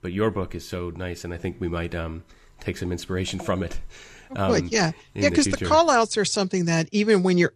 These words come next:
Speaker 2: in the process of writing, you know that this is a call out, right?
Speaker 1: Mm-hmm.
Speaker 2: It's a separate sidebar of information. So something like that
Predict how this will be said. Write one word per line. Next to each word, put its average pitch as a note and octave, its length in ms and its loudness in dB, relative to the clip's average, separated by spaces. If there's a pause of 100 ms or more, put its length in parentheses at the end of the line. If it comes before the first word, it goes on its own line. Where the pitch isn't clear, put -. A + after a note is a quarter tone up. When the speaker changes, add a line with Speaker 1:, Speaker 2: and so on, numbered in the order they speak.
(120)
Speaker 2:
in B3+ 240 4
the B3 80 4
process F#3 480 4
of D3+ 160 2
writing, D#3 460 2 (100)
you F#3 180 6
know F#3+ 240 6
that E3+ 160 0
this E3 160 2
is D#3 120 -2
a E3+ 40 -2
call - 340 -2
out, - 140 -20 (100)
right? F#3+ 240 4
Speaker 1:
Mm-hmm. F#3+ 100 2
Speaker 2:
It's F3+ 160 2
a E3+ 80 -4
separate - 640 2
sidebar E3 800 0
of D#3+ 180 0
information. D3+ 800 -2
So D#3 300 4 (460)
something A#3 360 4
like G3 260 6
that F#3+ 400 4